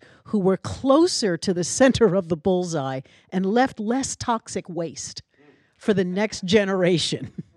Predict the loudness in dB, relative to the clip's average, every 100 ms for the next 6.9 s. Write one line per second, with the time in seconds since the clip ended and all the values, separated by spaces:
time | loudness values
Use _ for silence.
0 | _ _ _ -20 -6 2 4 6 6 4
1 | 2 2 0 2 2 2 2 2 2 0
2 | -2 -4 -6 -2 0 0 -6 _ 0 2
3 | 2 0 4 4 2 -2 0 -2 -2 -8
4 | _ _ _ _ _ -6 -2 0 -2 -4
5 | -10 -10 -10 -8 -6 -8 -10 -8 -4 -2
6 | -2 -4 -6 -6 -6 -8 -10 -10